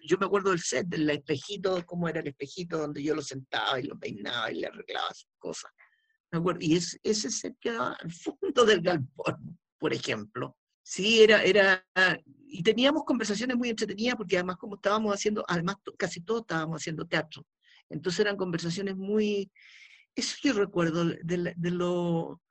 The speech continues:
de lo valiosas que eran las conversaciones fuera de los sets, que no era, que ahora se ha transformado en, si fuiste al mall, bueno, ahora no, porque hay pandemia,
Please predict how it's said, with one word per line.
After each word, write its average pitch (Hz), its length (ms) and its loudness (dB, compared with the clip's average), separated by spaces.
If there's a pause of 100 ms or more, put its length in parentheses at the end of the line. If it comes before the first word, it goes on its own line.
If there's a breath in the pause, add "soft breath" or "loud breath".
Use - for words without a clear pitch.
(200)
de 170 100 0
lo 190 80 10
valiosas 214 580 2
que 254 80 0
eran 254 200 0
las 214 100 -6
conversaciones 202 800 -2
fuera 226 240 2
de 202 80 2
los 175 260 -6
sets, 208 240 -2 (800 soft breath)
que 180 100 -2
no 185 80 2
era, 247 580 2 (680)
que 202 100 6
ahora 233 260 4
se 240 120 -2
ha 226 40 -4
transformado 208 560 0
en, 180 400 -2
si 175 100 -8
fuiste 170 280 2
al 180 100 2
mall, 202 460 2
bueno, 156 260 -2
ahora 143 200 0
no, 165 140 0
porque 131 200 -6
hay 139 80 -2
pandemia, 160 480 -4